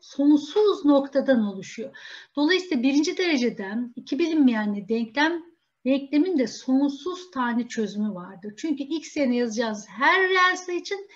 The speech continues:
yeni bir y reel sayısı bulursunuz. Sonsuz çözümü vardır.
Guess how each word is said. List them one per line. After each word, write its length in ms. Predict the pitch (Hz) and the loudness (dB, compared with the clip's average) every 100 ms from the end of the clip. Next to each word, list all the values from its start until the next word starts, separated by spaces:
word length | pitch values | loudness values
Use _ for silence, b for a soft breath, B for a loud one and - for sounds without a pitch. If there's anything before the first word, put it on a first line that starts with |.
| b _ | b _
yeni 260 | 294 339 302 | 2 2 0
bir 360 | 349 311 - b b b - | -2 -4 -10 b b b -2
y 360 | 233 285 269 | 4 6 6
reel 240 | 220 208 202 | 4 0 -4
sayısı 500 | - 208 196 - 196 | -8 -12 -12 -14 -16
bulursunuz. 640 | 185 190 - 294 349 - | -14 -14 -6 -6 -6 -6
Sonsuz 520 | 294 262 262 302 311 | -2 -2 -4 -10 -16
çözümü 440 | - 220 180 185 180 | -10 -8 -8 -12 -14
vardır. 360 | 180 165 214 | -16 -20 -20